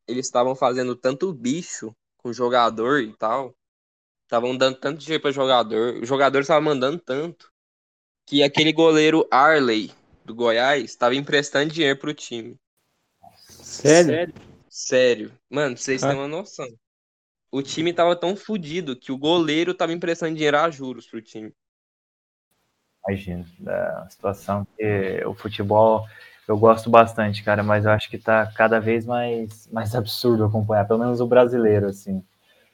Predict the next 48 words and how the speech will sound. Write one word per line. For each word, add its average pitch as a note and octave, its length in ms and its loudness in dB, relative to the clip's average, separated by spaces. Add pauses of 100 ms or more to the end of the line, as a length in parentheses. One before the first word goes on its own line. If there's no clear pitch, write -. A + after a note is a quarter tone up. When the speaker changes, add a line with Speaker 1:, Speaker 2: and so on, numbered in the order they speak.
(140)
Speaker 1:
Muita C#3 260 0
Speaker 3:
Eu C#3+ 40 4
gosto D#3+ 180 10
Speaker 1:
malandragem, A2+ 640 -2
né, A2+ 120 -6 (100)
velho? A2 160 0
Speaker 3:
eu, B2+ 200 -4
eu, C3 200 -2 (200)
eu C3 160 2
gosto D3 320 6
muito E3+ 400 0
do, E3 480 4
por C#3 120 -2
exemplo, C3+ 440 -4
do, C3+ 180 -4
do C3 100 -4
que - 140 -8
o D3 80 2
Santos D3 500 0
vem D3 160 -4
se - 140 -16
tornando, B2 460 2
que A#2+ 160 -6
é D#3 360 4
jogadores, D#3+ 520 4
um D3+ 80 2
mescla C#3 340 4
da C3 140 10
base, D3+ 400 8
um C#3 60 2
mescla C3+ 360 0
de B2 80 -6
jogadores B2 420 4
que - 100 -20
foram B2+ 180 -2
rejeitados B2+ 640 2
e - 20 -4
consegue E3+ 400 0
fazer E3 180 -2
um E3 60 -6
time D#3+ 220 -8
bom. B2+ 200 -2
Isso D4+ 220 0
é - 20 6
o G#3 60 4
futebol B2+ 380 4
brasileiro, G#2+ 440 2
sabe? B2+ 340 4